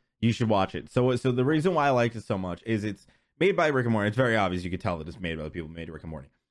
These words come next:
But it's about these fucking aliens who crash landed on Earth, and they're just trying to live their lives as aliens, right? So, like, the alien kids are going to school, and people know they're aliens. They're like, "Fuck outta here, you aliens," like, shit like that. But, um,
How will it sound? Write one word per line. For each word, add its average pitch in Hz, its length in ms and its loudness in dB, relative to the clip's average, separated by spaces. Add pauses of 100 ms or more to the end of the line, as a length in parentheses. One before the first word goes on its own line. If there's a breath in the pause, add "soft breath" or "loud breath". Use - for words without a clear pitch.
(140)
But 127 60 -4
it's 127 80 -2
about 156 260 2
these 143 220 0
fucking 131 240 0
aliens 117 440 -2 (160)
who 110 340 -2 (260)
crash 113 180 0
landed 107 260 -2
on 101 100 -2
Earth, 120 220 -4 (140)
and 98 100 -4
they're 95 80 0
just 95 180 -12
trying 95 200 -4
to 95 60 -4
live 110 140 -8
their 117 100 -8
lives 139 240 -12 (180)
as 95 100 -6
aliens, 123 300 -10 (560)
right? 101 220 2
So, - 100 -6
like, 95 140 0
the 92 80 -4
alien 90 220 -2
kids 92 200 -6
are 85 40 -4
going 95 140 -2
to 90 60 -6
school, 101 160 -8
and 98 80 -2
people 147 160 0
know 120 140 4
they're 110 140 2
aliens. 113 320 -8 (220)
They're 90 100 -10
like, - 100 -16 (240)
"Fuck 196 180 2
outta 202 180 4
here, 165 120 4
you 151 140 4
aliens," 165 400 -2
like, 113 140 -4
shit 123 160 -4
like 123 140 -2
that. 147 260 -4 (500)
But, 160 260 2
um, 127 480 2